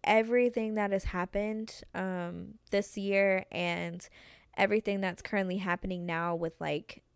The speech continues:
school and work, it's just all coming to a head. And I tend to have burnout, like, every once in a while, but I don't think I've ever felt this burnt out in my life. Um,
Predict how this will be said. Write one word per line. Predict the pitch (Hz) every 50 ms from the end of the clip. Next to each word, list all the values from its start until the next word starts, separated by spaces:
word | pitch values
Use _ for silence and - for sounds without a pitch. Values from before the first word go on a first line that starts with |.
| _ _
school | - - - - - - 196 190 185 185 180 180 185 180 175 -
and | - 180 180 170 170 175 170 170 -
work, | 202 190 185 185 185 180 180 180 - -
it's | - 202 208 - -
just | 262 269 -
all | - 196 196 208
coming | - - 214 196 190 190 190
to | - 180
a | 165
head. | 180 165 180 175 180 180 185 190 185 -
And | - 170 170 165 160 160 170 - - - - - - - _ _ _ _ _ _ _ _ _ -
I | 208 202 202 208 214 220 220 226 226 233 233 233 233 226 - - -
tend | - - 269 269 285 294 -
to | 320 311
have | 302 302 277 269 214
burnout, | 196 - 185 190 196 202 202 202 202 190 -
like, | - 175 175 175 - - - _ -
every | - 180 185 185 180 190 185 185 190 185 180 180
once | 175 175 175 170 170 170 170 170 175 180 196 - -
in | 247
a | 262 269
while, | 269 269 277 277 277 277 277 269 262 247
but | 202 - 202 185 185 180 - - -
I | - 196 202
don't | 208 220 214 -
think | 220 208 202 202
I've | 196 185 -
ever | - - 180 185 185 185 185
felt | - - 175 170 165 - - - _ _ - - - - - _ _ _ _ _ _ _ -
this | 180 175 180 180 180 185 -
burnt | - - 175 165 170 - -
out | 170 170 107 85 - -
in | 175 185
my | 180 175 - - - -
life. | - - - - - - - - -
Um, | 185 185 180 175 170 170 180 185